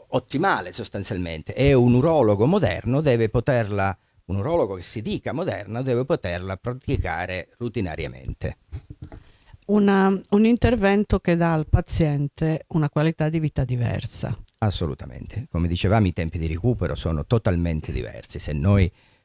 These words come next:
Speaker 1: fa-, mm, pensiamo alle nefrectomie, cioè all'asportazione del rene,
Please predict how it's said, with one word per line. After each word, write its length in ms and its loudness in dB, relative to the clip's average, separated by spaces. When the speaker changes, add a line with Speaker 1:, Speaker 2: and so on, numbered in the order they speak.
Speaker 1:
fa-, 180 4
mm, 340 0
pensiamo 540 0
alle 160 4
nefrectomie, 840 0
cioè 160 -6
all'asportazione 880 -2
del 120 2
rene, 520 0